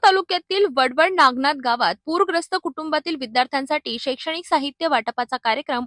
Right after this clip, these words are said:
उत्साहात पार पडला. कला पांढरी संस्था लातूर आणि क्राय संस्था मुंबई यांच्या संयुक्त विद्यमानाने आयोजित या कार्यक्रमात एकूण एकसष्ट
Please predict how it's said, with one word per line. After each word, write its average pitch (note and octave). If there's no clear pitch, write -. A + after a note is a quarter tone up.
उत्साहात B3
पार F3
पडला. F3
कला E4+
पांढरी G#4+
संस्था F#4
लातूर C#4
आणि C4+
क्राय D4
संस्था F#4+
मुंबई D4+
यांच्या A#3+
संयुक्त C#4+
विद्यमानाने C#4+
आयोजित B3
या B3+
कार्यक्रमात A#3+
एकूण D4+
एकसष्ट -